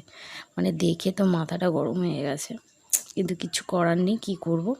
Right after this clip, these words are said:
সে চলেই গেছে। তেঁতুল মাখিয়েছে আবার, আবার ভিনিগারও দিয়েছে,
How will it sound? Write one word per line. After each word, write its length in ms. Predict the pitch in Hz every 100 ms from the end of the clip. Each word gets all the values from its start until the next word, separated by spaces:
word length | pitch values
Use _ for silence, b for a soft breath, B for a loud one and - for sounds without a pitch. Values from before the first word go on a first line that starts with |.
| -
সে 180 | - 190
চলেই 360 | - 175 175 170
গেছে। 240 | 147 147 151
তেঁতুল 360 | - 202 202 226
মাখিয়েছে 540 | 202 170 165 - 120 120
আবার, 200 | 120 117 - B B B
আবার 160 | - 160
ভিনিগারও 540 | 156 180 202 196 180
দিয়েছে, 400 | 165 147 135 135